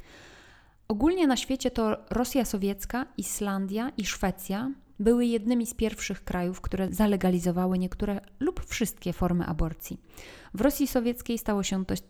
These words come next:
w tysiąc dziewięćset dziewiętnastym roku, na Islandii w tysiąc dziewięćset trzydziestym piątym roku, w Szwecji w tysiąc dziewięćset trzydziestym ósmym roku.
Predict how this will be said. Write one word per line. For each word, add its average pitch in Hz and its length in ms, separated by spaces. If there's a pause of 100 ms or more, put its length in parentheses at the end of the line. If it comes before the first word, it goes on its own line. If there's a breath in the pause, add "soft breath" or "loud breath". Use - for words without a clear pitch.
(160)
w - 60
tysiąc 202 320
dziewięćset 185 480
dziewiętnastym 170 640
roku, 170 340 (380 loud breath)
na 185 120
Islandii 190 560
w - 60
tysiąc 208 360
dziewięćset 220 560
trzydziestym 196 520
piątym 170 380
roku, 180 280 (380 loud breath)
w - 80
Szwecji 262 520 (140)
w - 80
tysiąc 214 320
dziewięćset 196 480
trzydziestym - 580
ósmym 170 360
roku. - 320